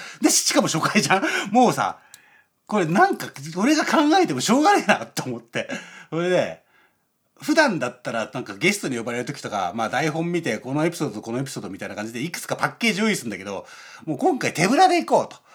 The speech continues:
で、なんか、えー、「石川さんです」みたいな感じで振られたら、一言目だけ決め打ちだけの、決め打ちのこと考えといて、で、あとはもう、有田さんに、の、なんか聞きたいことの流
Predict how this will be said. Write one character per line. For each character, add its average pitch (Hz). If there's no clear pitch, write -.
で、 190
な 196
ん 160
か、 104
え 139
ー、 -
「石 135
川 196
さ 196
ん 190
で 220
す」 214
み 143
た 123
い -
な 107
感 113
じ 113
で -
振 143
ら 202
れ 208
た 202
ら、 120
一 -
言 285
目 294
だ 208
け 123
決 156
め 180
打 175
ち 175
だ 180
け 180
の、 156
決 147
め 180
打 165
ち 175
の 185
こ 185
と 156
考 143
え 135
と 110
い 107
て、 160
で、 262
あ 254
と 339
は 127
も 113
う、 -
有 254
田 208
さ 131
ん 98
に、 90
の、 147
な 151
ん -
か -
聞 -
き 220
た 262
い 247
こ 240
と 226
の 202
流 190